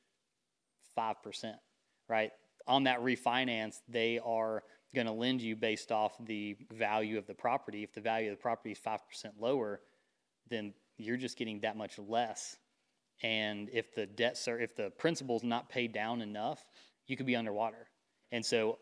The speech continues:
at the refinance, not only are you getting a, a rate that's double or triple what it was,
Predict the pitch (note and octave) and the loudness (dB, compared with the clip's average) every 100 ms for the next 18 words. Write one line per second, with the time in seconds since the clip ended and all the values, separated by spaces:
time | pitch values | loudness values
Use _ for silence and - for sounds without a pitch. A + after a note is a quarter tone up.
0 | - C#3 C3+ B2 A#2+ B2 B2 A#2 A2+ A#2+ | 2 2 4 2 2 2 2 0 -2 -2
1 | A#2 A#2 A#2 A2 A2 G#2+ G#2+ G#2+ A2 G#2+ | 0 0 0 0 0 0 -2 -4 -4 -4
2 | G#2 G2 G2 _ A2 A2 G#2+ A2 G#2+ A#2+ | -4 -6 -10 _ -4 0 -2 -2 -12 0
3 | A#2 A2 G2 - B2+ A#2 G#2+ G#2+ G#2 G2+ | 0 0 -4 0 -2 0 0 2 0 0
4 | A2 D3 A2+ G#2+ G#2 | 2 4 4 2 -2